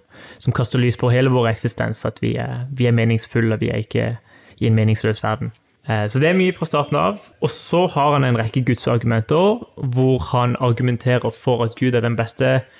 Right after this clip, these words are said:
forklaringen for hvorfor noe som helst er til, hvor han sier noe som at, eh, se for deg at du går, eh, ut i en, eh, skog, og så ser du en, en ball i den skogen.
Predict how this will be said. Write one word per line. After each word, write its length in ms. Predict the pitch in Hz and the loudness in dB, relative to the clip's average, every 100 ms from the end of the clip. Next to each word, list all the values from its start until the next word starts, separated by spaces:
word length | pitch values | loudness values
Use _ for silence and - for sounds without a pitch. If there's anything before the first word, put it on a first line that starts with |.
| - - | -20 -12
forklaringen 800 | - 120 127 117 117 113 120 135 | -6 -2 2 2 4 2 2 0
for 460 | - 123 117 123 - - - - _ | 0 0 0 -2 -12 -20 -20 -20 _
hvorfor 360 | 131 127 - 131 | 0 0 2 4
noe 240 | 123 131 | 4 4
som 160 | 131 131 | 2 2
helst 440 | 131 175 - - - - - | 2 0 -2 -6 -12 -18 -6
er 80 | - | -4
til, 300 | - 170 220 - _ _ _ _ _ - | 0 0 0 -4 _ _ _ _ _ -4
hvor 220 | 139 135 135 | 0 2 2
han 80 | |
sier 340 | - 131 131 131 | 2 4 4 4
noe 220 | 123 123 | 2 0
som 200 | - 123 120 | 0 0 -2
at, 220 | - - | -2 0
eh, 300 | 123 123 123 | 2 2 0
se 140 | 123 143 | -2 0
for 160 | 156 | 2
deg 100 | 147 | 2
at 60 | - | 0
du 80 | 139 | 0
går, 380 | 135 131 127 123 | 4 4 4 2
eh, 280 | 120 120 - 135 - _ _ _ _ | 0 0 0 -2 -8 _ _ _ _
ut 240 | 139 - - | -2 -2 -6
i 180 | 135 127 - | -2 -2 0
en, 260 | 123 120 117 | 0 2 2
eh, 600 | 117 113 113 117 117 165 | 0 0 -2 -4 -6 -6
skog, 360 | - 175 208 139 | 0 2 2 0
og 80 | |
så 100 | - | 0
ser 280 | 135 - 135 | -2 0 2
du 120 | 123 | 2
en, 260 | 117 117 117 - | 2 2 0 2
en 120 | 127 | 2
ball 300 | 131 147 110 - _ _ - - - _ | 4 2 -2 -8 _ _ -20 -20 -20 _
i 80 | - | -4
den 160 | 117 113 | -2 -2
skogen. 460 | - 120 113 117 | -2 -2 0 -2